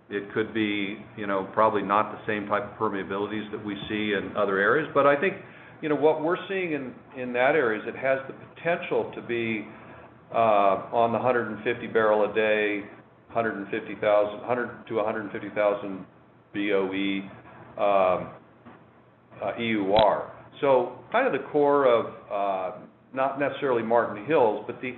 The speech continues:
average Clearwater well does about that. And that's what we're hoping for. It's very early up there. We have said we've got a hundred to a hundred and twenty sections of land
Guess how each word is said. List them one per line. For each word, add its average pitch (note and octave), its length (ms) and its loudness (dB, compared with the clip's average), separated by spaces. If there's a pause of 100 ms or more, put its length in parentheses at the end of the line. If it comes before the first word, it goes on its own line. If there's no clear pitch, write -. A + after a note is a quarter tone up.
average C#3+ 600 2 (960)
Clearwater A#2 760 4
well G#2+ 560 4
does A#2 240 4
about G2+ 460 0
that. F#2+ 380 -4 (240)
And A#2 240 -2 (100)
that's E3 240 6
what D#3 140 -4
we're C#3+ 160 -4
hoping C#3 480 -6
for. A2 420 0 (320)
It's C#3+ 160 0 (100)
very C3+ 340 4
early B2+ 460 0
up B2 220 0
there. C3 460 0 (580)
We B2+ 200 -2
have B2+ 240 6 (120)
said B2+ 260 2
we've B2 200 -8
got A2+ 200 0
a - 60 -10
hundred B2+ 460 -4
to A#2+ 100 -4
a G#2+ 60 0
hundred A#2 320 -2
and G#2+ 80 -6 (120)
twenty A#2+ 300 0 (140)
sections B2 500 2 (560)
of G#2+ 160 -4
land G#2+ 600 2